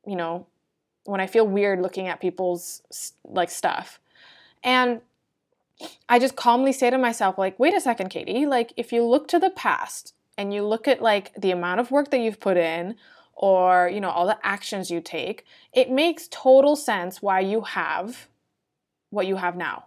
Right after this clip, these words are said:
or that you are where you are now. And they are where they are because of the amount of work they put in, because of all the failure they've gone through,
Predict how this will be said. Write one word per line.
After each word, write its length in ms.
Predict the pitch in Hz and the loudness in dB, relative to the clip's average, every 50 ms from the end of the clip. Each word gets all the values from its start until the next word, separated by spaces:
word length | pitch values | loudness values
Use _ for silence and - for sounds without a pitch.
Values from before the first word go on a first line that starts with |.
| _ | _
or 240 | - 196 190 185 190 | -4 -2 0 0 2
that 240 | 180 190 175 175 - | 2 2 2 2 0
you 220 | 185 202 208 202 | -2 -2 -2 -2
are 220 | - 180 175 175 175 | 0 0 0 0 0
where 200 | 170 180 180 180 | 0 0 0 0
you 160 | 170 170 175 | 0 0 -2
are 140 | 170 165 160 | -2 -4 -6
now. 340 | 165 170 - - 92 - _ _ - - - - - | -10 -12 -14 -14 -16 -16 _ _ -20 -20 -20 -16 -8
And 300 | - 214 214 214 196 190 | -6 -4 -2 -2 2 6
they 320 | 240 247 311 339 349 339 | 8 8 8 8 6 4
are 340 | - 202 190 180 175 175 180 | 4 2 2 2 4 2 2
where 200 | 180 185 190 190 | 2 0 0 0
they 240 | 175 196 226 254 247 | 2 2 4 4 4
are 420 | - - 175 165 160 180 226 233 226 | 2 0 -2 0 0 -2 -2 -4 -6
because 840 | 220 202 - - - 302 269 214 190 208 240 254 - - - - _ _ - | -8 -8 -8 -6 -4 0 2 2 2 0 -2 -4 -6 -12 -20 -20 _ _ -10
of 160 | 233 214 214 | -8 -6 -2
the 120 | 233 233 | 2 2
amount 360 | 233 233 233 233 233 233 233 | 2 2 2 -2 -2 -2 -2
of 80 | 226 214 | -4 -2
work 260 | 220 233 233 226 - | 0 0 0 0 2
they 260 | - 247 320 392 453 403 | 4 4 6 6 4 2
put 220 | - - 196 170 | 2 0 0 0
in, 280 | 151 - 69 - - _ | 0 -2 -6 -10 -12 _
because 260 | - 214 - 226 208 | -10 -8 -4 -4 -4
of 120 | 214 208 - - | -4 -6 -4 0
all 240 | 220 233 247 254 | 4 4 6 6
the 100 | 233 254 | 4 2
failure 600 | 240 - - 220 208 226 240 262 262 247 233 226 | 0 0 0 2 4 4 4 4 4 4 2 2
they've 300 | 220 226 233 285 330 277 | 2 4 4 4 4 2
gone 260 | 247 220 180 165 151 165 | 2 2 0 0 0 -6
through, 400 | - - - - - - - | -10 -8 -8 -8 -8 -10 -14